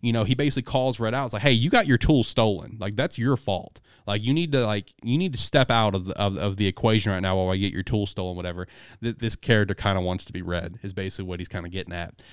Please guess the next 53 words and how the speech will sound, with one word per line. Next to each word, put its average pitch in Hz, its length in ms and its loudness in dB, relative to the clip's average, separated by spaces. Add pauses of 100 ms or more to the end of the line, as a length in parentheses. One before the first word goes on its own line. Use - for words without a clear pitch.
(200)
And 110 180 -2
Red 127 300 0
initially 131 460 2
agrees. 135 420 -2
He's 120 180 -4
just 127 200 -6
like, 127 220 -2
"Yeah, 160 280 -6
you 135 160 0
know, 131 460 2
you're 98 160 -10
right. 82 340 -8 (320)
Yeah, 92 480 -8
I 104 60 -2
screwed 147 320 0
up, 160 160 0
guys. 95 340 -4
You 107 80 -4
know, 95 220 -6
this 101 180 -8
is 107 80 -4
my 110 180 0
bad, 123 320 0
my 95 200 -2
fault. 131 440 2 (440)
You 120 80 2
know, 107 100 4
you've 110 260 2
been 131 140 4
with 127 220 2
me 127 80 0
for 120 120 -4
so 131 220 0
long. 123 380 2
You're, 104 120 2
you've 104 220 -6
gotten 123 240 4
so 131 200 6
much 127 200 6
stronger 131 460 6
over 131 120 4
the 123 100 4
years. 131 300 4
Maybe 127 180 4
you 123 40 4
should - 100 -4
take 123 160 2
my 110 120 2
place." 143 340 4
And 101 60 0
then, 117 100 4
like, 104 220 2 (420)
like, 95 200 -4